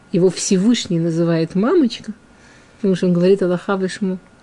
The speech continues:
То есть... Окей. Ну и... То нет, это всё-таки Ахаевит ещё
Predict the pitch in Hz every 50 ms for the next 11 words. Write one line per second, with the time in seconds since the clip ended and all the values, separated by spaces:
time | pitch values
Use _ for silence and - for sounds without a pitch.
0 | _ _ _ _ _ _ _ _ - - - - _ _ _ _ _ - - _
1 | - - - - - - - - - 226 - - - - - - - - - -
2 | - - - - - - - - - - - - - - - - - - - -
3 | - 214 208 208 208 202 208 208 190 - - - - - - - - - - -
4 | - - - - - - - - - - - - - - - - - - - -
5 | - 240 254 254 240 220 214 214 202 - - - - - - - - _ _ _
6 | _ _ _ - - - - - - - - - _ _ - - - - _ _
7 | _ - _ _ _ _ _ _ - - _ _ - _ - - - - _ -
8 | _ _ _ _ _ _ _ _ _ _ _ _ _ _ _ _ _ _ _ _
9 | _ _ _ _ - - _ - - - - - - - - - - - 175 170
10 | 151 - 175 185 180 160 180 165 170 - - 165 - - 170 160 - - 170 170
11 | 165 156 156 - 170 170 - - 165 165